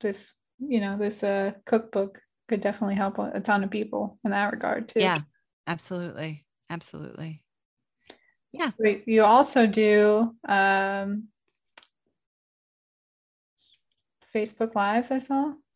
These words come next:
Speaker 1: on
Speaker 2: I, I had been doing them for a while. Um,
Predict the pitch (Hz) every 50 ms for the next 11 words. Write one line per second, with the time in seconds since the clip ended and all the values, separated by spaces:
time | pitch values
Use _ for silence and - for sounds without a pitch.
0 | _ - 214 208 220 226 226 233 233 - - 240 240 240 247 240 233 - - -
1 | 220 233 240 214 214 240 240 254 269 240 220 269 247 214 240 226 220 202 190 185
2 | 180 - 185 175 170 165 156 151 147 147 147 147 - - 160 160 151 151 139 -
3 | -